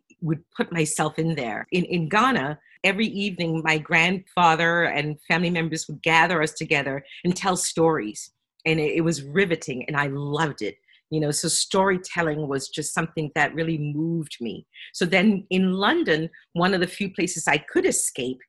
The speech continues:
was into storytelling and drama and improvisation. And my drama teachers in England felt that, "Wow, she's <laughs> really gifted." And in fact, they were making plans for me to go to rada before my mother moved us to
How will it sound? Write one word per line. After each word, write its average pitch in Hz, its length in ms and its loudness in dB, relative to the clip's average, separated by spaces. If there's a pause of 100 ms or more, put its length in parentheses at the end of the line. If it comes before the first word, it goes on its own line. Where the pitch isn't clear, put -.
(320)
was 165 520 2
into 175 260 0
storytelling 160 880 -2 (380)
and 147 420 2 (120)
drama 165 600 2
and 147 140 2
improvisation. 151 1000 0
And 156 200 0
my 156 180 2 (100)
drama 247 380 2
teachers 156 500 -6
in 165 120 0
England 156 400 -2 (800)
felt 170 260 2
that, 160 220 4
"Wow, 170 400 4
she's 190 380 -2 (100)
<laughs> 151 100 -6
really 160 380 -2
gifted." - 480 0 (400)
And 185 100 4
in 180 120 4
fact, 202 260 2
they 196 100 2
were 190 120 0
making 185 420 0
plans 180 200 2
for 165 80 -4
me 165 100 -2
to 156 80 -4
go 160 160 6
to 151 80 4
rada 160 560 4 (160)
before 180 560 2
my 165 100 2
mother 165 420 4
moved 185 300 4
us 160 160 4
to 170 180 -4